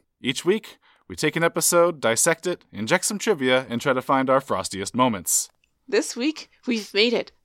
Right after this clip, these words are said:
Speaker 2: The final season of Reboot and Damon Rising.
Speaker 1: Oh, there's only eight episodes left. What do you, how do you feel about that?
Speaker 2: I'm pretty excited about it. It's been a long time since I've watched season four, and I'm really interested to see if it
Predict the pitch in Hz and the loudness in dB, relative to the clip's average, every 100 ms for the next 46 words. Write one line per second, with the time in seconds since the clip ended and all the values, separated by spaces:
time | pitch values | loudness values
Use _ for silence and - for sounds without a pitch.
0 | - 170 - 190 196 226 240 - 208 220 | -8 -8 2 4 6 2 -4 -4 -6 -4
1 | 240 214 214 220 156 175 165 123 90 - | -4 -2 -4 -6 -8 -6 -4 -6 -6 -12
2 | _ _ - - - 147 170 170 196 202 | _ _ -20 -16 -14 -10 -8 -6 -6 -4
3 | 107 - - - - _ 113 143 127 110 | -6 -8 -10 -12 -16 _ -10 -8 -6 -8
4 | - - - - 131 127 - 127 147 - | -10 -16 -18 -10 -6 -4 -2 -2 -2 -4
5 | 131 165 - 110 98 85 92 85 - 107 | -6 -4 -4 -4 -6 -8 -10 -10 -10 -4
6 | 123 113 135 131 139 143 104 92 98 92 | -4 0 0 0 0 -2 -4 -4 -6 -6
7 | - _ - 262 427 466 - 247 339 - | -10 _ -2 4 6 6 6 4 4 0
8 | 180 175 175 - _ _ _ 269 - 302 | 0 0 -4 -10 _ _ _ -6 -2 -2
9 | 226 175 196 208 208 185 185 185 180 165 | 0 2 0 0 -4 -4 -4 -2 0 -2
10 | - 185 185 - 170 165 160 - _ _ | -2 -8 -10 -8 -6 -4 -6 -10 _ _
11 | _ - 190 185 185 185 220 269 247 240 | _ -10 -8 -10 -10 -2 -2 -2 -8 -10
12 | 226 226 247 - 202 214 - 202 196 196 | -8 -8 -8 -4 -4 -4 -8 -8 -6 -8
13 | - - - 180 180 | -8 -10 -4 -4 -4